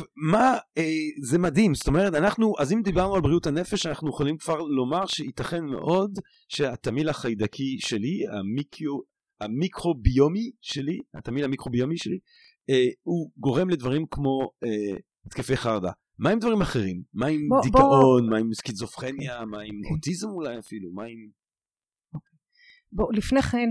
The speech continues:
Speaker 2: אני רוצה רק לתת קצת ככה
Speaker 1: בטח,
Speaker 2: הבנה
Speaker 1: בטח.
Speaker 2: בנושא.
Speaker 1: כן.
Speaker 2: כי היום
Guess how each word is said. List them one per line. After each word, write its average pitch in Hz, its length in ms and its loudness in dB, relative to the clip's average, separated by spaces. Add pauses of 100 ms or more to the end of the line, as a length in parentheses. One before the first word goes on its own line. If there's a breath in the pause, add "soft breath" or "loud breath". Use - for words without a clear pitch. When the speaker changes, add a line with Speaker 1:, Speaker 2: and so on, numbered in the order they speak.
(140)
Speaker 2:
אני 185 140 6
רוצה 165 260 -2
רק 165 140 -4 (1080)
לתת 180 340 -2
קצת - 380 -6
ככה 147 280 -10 (300)
Speaker 1:
בטח, 139 360 6
Speaker 2:
הבנה 185 300 6
Speaker 1:
בטח. 147 60 2
Speaker 2:
בנושא. 147 360 0 (140)
Speaker 1:
כן. 110 200 2 (220)
Speaker 2:
כי 196 100 -2
היום 254 500 0